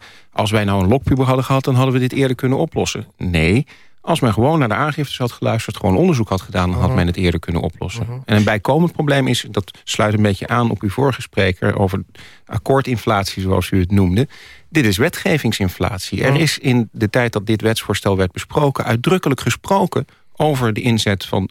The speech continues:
Speaker 1: lokpubers, uitdrukkelijk gesproken
Speaker 2: Hij is
Speaker 1: over
Speaker 2: toen
Speaker 1: de
Speaker 2: verworpen, hè?
Speaker 1: Het is verworpen,
Speaker 2: Ja.
Speaker 1: ja. En nu
Speaker 2: En dat is nog
Speaker 1: opeens
Speaker 2: niet zo lang geleden,
Speaker 1: En dat
Speaker 2: toch?
Speaker 1: is helemaal niet lang geleden. En nu opeens, omdat de V V D zich wil profileren als een law and order partij, omdat ze gemerkt hebben dat ze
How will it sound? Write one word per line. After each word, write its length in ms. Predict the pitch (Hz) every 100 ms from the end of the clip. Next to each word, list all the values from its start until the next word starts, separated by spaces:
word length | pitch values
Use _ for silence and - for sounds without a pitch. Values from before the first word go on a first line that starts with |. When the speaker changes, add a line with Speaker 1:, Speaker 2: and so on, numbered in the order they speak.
| -
Speaker 1:
lokpubers, 640 | 120 117 - 143 151 175 -
uitdrukkelijk 500 | 110 107 160 139 -
gesproken 560 | 117 - 147 151 -
Speaker 2:
Hij 80 | -
is 60 | 147
Speaker 1:
over 100 | -
Speaker 2:
toen 80 | 202
Speaker 1:
de 60 |
Speaker 2:
verworpen, 480 | 196 196 220 190 113
hè? 80 | 160 - _ -
Speaker 1:
Het 180 | - 196
is 100 | 165
verworpen, 520 | 139 143 202 180 139 - _
Speaker 2:
Ja. 100 | -
Speaker 1:
ja. 140 | 190 139 -
En 320 | - 147 139 -
nu 260 | 156 185 143
Speaker 2:
En 240 | - 185
dat 100 | 202
is 60 | 160
nog 20 |
Speaker 1:
opeens 160 | 208
Speaker 2:
niet 100 | 214
zo 80 | 202
lang 160 | 214 185
geleden, 280 | 220 240 196
Speaker 1:
En 60 |
dat 120 | 208 -
Speaker 2:
toch? 80 |
Speaker 1:
is 60 | 120
helemaal 300 | 135 202 139
niet 140 | 107
lang 180 | - 90
geleden. 420 | - 127 208 160
En 140 | - 131
nu 140 | 180
opeens, 440 | 123 - 90 87 -
omdat 260 | 104 98
de 80 | 90
V 200 | 98 95
V 80 | -
D 220 | 101 92
zich 120 | 90
wil 120 | 104
profileren 600 | 95 - 95 101 104 98 95
als 120 | 90
een 120 | 92
law 200 | 95 90
and 100 | 92
order 240 | 117 143
partij, 400 | 139 127 - 123
omdat 220 | 120 87 -
ze 80 |
gemerkt 380 | - 87 104 98
hebben 200 | 92 87
dat 120 | 92
ze 140 | -